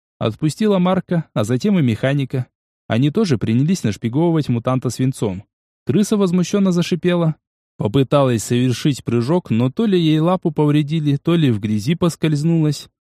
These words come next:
В общем, прыжок не получился. Пули с характерным чавканьем вонзались в мягкую гнилую плоть,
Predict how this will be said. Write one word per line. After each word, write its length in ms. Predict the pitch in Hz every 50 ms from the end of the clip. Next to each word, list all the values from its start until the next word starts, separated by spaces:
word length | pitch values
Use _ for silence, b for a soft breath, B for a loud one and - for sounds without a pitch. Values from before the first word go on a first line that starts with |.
| _ _ _
В 140 | 113 107
общем, 400 | 143 185 196 - - - 185 180
прыжок 460 | 156 - 123 123 123 127 165 175 - 139
не 120 | 127 139
получился. 800 | 135 143 131 123 123 117 - - 107 98 92 - - - 107 - _ _ _ _ _ _
Пули 280 | 214 240 233 175 107
с 120 | 92 - -
характерным 640 | - - 123 151 156 - - 180 175 175 170 170 165
чавканьем 540 | - 196 208 196 - - 175 170 165 151 135
вонзались 480 | 139 151 151 143 185 190 180 160 -
в 40 | -
мягкую 420 | 175 190 196 190 - - 110 104
гнилую 420 | 98 98 113 131 143 147 143 131 113
плоть, 380 | - - 165 170 - - -